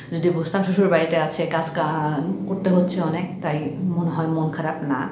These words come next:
বাবা মার কাছে আছে, তারপরেও তার ভালো লাগে না। ভাইয়াকে miss করে, ভাইয়া ওকে time দিতে পারে না, কারণ কোরিয়ার সাথে, জাপানের সাথে হয়তো বাংলাদেশের টাইমের ডিস্টেন্সটার জন্য ভাইয়া time দিতে পারে না।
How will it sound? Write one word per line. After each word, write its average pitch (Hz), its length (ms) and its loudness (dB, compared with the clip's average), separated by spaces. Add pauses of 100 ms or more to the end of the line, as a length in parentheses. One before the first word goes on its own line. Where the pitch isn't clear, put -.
বাবা 160 240 2
মার 156 160 2
কাছে 139 280 -2
আছে, 156 220 -6
তারপরেও 156 460 -6
তার 143 140 -4
ভালো 147 280 -2
লাগে 127 200 -2
না। 156 140 -2 (600)
ভাইয়াকে 185 380 6
miss 151 300 -2
করে, 151 460 -2
ভাইয়া 180 260 6
ওকে 175 220 0
time 165 240 -2
দিতে 156 220 -2
পারে 143 240 0
না, 143 380 2
কারণ 156 360 0
কোরিয়ার 160 580 2
সাথে, - 380 -6
জাপানের 175 420 2
সাথে 165 240 -2
হয়তো 160 240 -2
বাংলাদেশের 156 420 0
টাইমের 147 280 -2
ডিস্টেন্সটার 156 640 -2
জন্য 156 280 -2
ভাইয়া 147 200 0
time 151 240 -2
দিতে 139 200 -4
পারে 139 220 2
না। 143 320 2